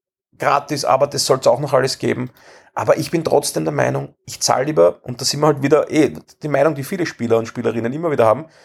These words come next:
ich zahl lieber vierzig bis siebzig Euro, vielleicht sogar achtzig, habe einen Vollpreistitel mit vielen Modi, muss man dann nicht die Map teilen mit hundert Leuten, weil das hat man jetzt gesehen. Gestern, äh, nachdem für alle die Map offen war,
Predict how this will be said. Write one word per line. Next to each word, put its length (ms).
ich 160
zahl 260
lieber 420
vierzig 380
bis 160
siebzig 340
Euro, 460
vielleicht 260
sogar 260
achtzig, 360
habe 220
einen 120
Vollpreistitel 760
mit 160
vielen 360
Modi, 480
muss 240
man 100
dann 120
nicht 220
die 40
Map 340
teilen 300
mit 140
hundert 280
Leuten, 340
weil 160
das 220
hat 100
man 100
jetzt 200
gesehen. 420
Gestern, 680
äh, 460
nachdem 480
für 300
alle 240
die 80
Map 220
offen 340
war, 260